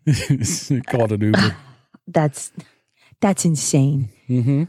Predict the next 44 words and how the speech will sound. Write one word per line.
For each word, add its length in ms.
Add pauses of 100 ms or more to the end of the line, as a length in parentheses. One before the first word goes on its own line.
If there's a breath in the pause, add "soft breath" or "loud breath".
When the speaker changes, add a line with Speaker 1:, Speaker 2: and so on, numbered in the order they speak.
Speaker 2:
Like, 160
really, 240
that's, 280
that's 240
like 140
the, 100
the 240
Darwin 680 (140)
criminals. 500 (160)
Like, 280
you 80
gotta 100
phase 300
these 180
people 280
out. 220 (1040 soft breath)
Speaker 1:
Uh, 120
well, 100
you 40
Speaker 2:
Like, 100
Speaker 1:
know 60
Speaker 2:
what 40
Speaker 1:
what? 60
Speaker 2:
are 20
you 80
in 100
for? 360 (160)
Ubering 440
my 200 (800 soft breath)
Speaker 1:
He'll, 200
he'll 180
be 140
let 220
out 220
with 140
no 160
bail. 360 (760)
Speaker 2:
Yeah. 140 (600)
Speaker 1:
I 80
just 220
saw 80
a 40
s- 40
Speaker 2:
Maybe. 380